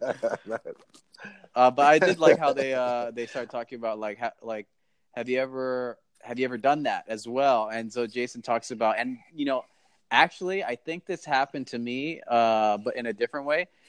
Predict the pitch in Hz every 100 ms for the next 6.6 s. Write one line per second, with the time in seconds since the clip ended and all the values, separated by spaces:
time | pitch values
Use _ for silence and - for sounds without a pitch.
0 | _ _ _ 120 131 170 - 151 139 151
1 | 131 113 123 120 151 151 - 117 104 135
2 | 156 135 - 117 104 107 - 131 123 117
3 | 113 110 107 104 135 147 117 110 107 107
4 | 117 117 110 110 - 110 104 110 120 -
5 | 127 123 113 107 - 107 113 107 - 131
6 | 127 113 104 104 98 101